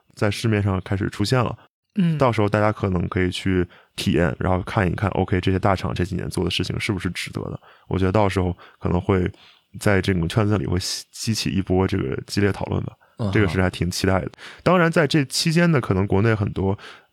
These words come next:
Speaker 1: 这种公司也是有一些一直在研的项目，也是可能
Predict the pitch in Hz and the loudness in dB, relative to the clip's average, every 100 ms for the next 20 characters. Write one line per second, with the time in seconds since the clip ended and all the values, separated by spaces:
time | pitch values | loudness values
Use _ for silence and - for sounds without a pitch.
0 | - 101 98 95 98 104 101 - - 107 | -4 -2 0 2 2 2 0 0 0 2
1 | - - 98 95 - 113 104 104 101 90 | 2 0 2 2 0 -2 0 2 2 2
2 | 95 95 104 95 62 62 95 92 - - | 0 0 0 0 -4 -4 -2 -4 -6 -14
3 | - 95 | -2 0